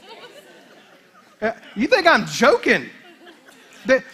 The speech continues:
there is no drama like seventh and eighth and ninth grade girl drama. My mom, seventy-five years old, do not tell her I said that.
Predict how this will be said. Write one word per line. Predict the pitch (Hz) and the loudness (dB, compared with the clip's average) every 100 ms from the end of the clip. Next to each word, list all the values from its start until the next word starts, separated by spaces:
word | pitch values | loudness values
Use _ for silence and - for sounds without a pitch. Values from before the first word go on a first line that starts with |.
| - | -8
there | 208 320 285 | 0 0 2
is | 269 320 311 277 | 0 0 0 0
no | 269 254 | 2 2
drama | 190 220 220 196 180 | 0 2 2 2 0
like | 185 175 | 0 0
seventh | - 220 190 180 | -2 -2 0 0
and | 180 | -2
eighth | 175 165 | -2 -2
and | 170 | -2
ninth | 165 160 | -2 -2
grade | 165 165 | -6 -6
girl | 156 139 | -6 -4
drama. | 156 147 120 - - - - 359 370 330 _ _ _ _ _ _ _ _ _ _ | -2 -4 -6 -16 -20 -20 -20 -20 -20 -20 _ _ _ _ _ _ _ _ _ _
My | 196 254 | -4 -2
mom, | 330 311 202 196 | 0 2 0 -2
seventy-five | - 220 233 247 240 240 | -6 -6 -6 -4 -4 -4
years | 247 226 | -6 -6
old, | 214 170 | -6 -6
do | 151 | -8
not | 156 156 | -10 -12
tell | 175 | -16
her | 165 | -16
I | |
said | 151 147 147 | -18 -20 -20
that. | 147 - | -20 -20